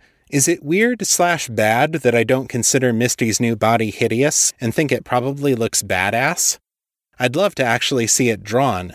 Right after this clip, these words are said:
because I'm not one of those people who can visualize from prose easily." This is a hypothetical. I'm not asking for anyone to produce art, because I know better than to ask for free art. Though, depending on what all ends up happening in the book,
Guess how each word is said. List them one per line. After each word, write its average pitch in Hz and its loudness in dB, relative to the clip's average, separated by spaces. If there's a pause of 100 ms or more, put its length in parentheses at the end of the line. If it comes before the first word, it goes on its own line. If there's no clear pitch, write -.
(120)
because 127 0
I'm 156 2
not 180 0
one 135 0
of 120 -2
those 117 0
people 123 -2
who 107 -2
can 101 -2
visualize 101 0
from 95 -6
prose 107 0
easily." 101 -2 (680)
This 196 0
is 196 0
a 143 2
hypothetical. 98 -2 (180)
I'm 139 0
not 165 2
asking 135 0
for 123 0
anyone 110 -2
to - -16
produce 101 -2
art, 98 -4
because 123 0
I 139 2
know 151 2
better 117 0
than 90 -6
to - -6
ask 110 0
for 95 -8
free 107 -2
art. 92 -4 (540)
Though, 120 4
depending 120 0
on 117 0
what 117 0
all 107 2
ends 110 0
up 113 -2
happening 104 -2
in 92 -6
the 95 -6
book, 104 -2